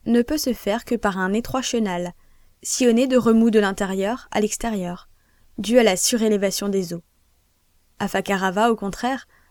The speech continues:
le lagon est desservi par deux larges passes au nord et au sud. Toutefois, nonobstant que le principal marché d'huile de coco ait été transporté dans cette dernière île, Anaa,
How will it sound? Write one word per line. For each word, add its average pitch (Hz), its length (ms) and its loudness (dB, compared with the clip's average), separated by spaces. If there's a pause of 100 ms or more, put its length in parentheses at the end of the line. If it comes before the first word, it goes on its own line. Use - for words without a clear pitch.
le 233 100 4
lagon 220 440 2
est 247 80 2
desservi 208 460 0
par 190 240 -2
deux 214 220 -2
larges 233 360 0
passes 190 460 -6
au 240 80 4
nord 196 340 -2
et 214 140 0
au 202 60 -2
sud. 165 440 -10 (840)
Toutefois, 214 400 -4 (460)
nonobstant 226 500 2
que 240 140 0
le 196 100 0
principal 226 540 0
marché 208 300 0
d'huile 208 240 2
de 202 100 4
coco 254 400 -2 (300)
ait 202 80 -2
été 208 260 -2
transporté 214 540 -4
dans 226 100 2
cette 202 200 -4
dernière 190 440 -2
île, 240 320 0 (440)
Anaa, 202 480 0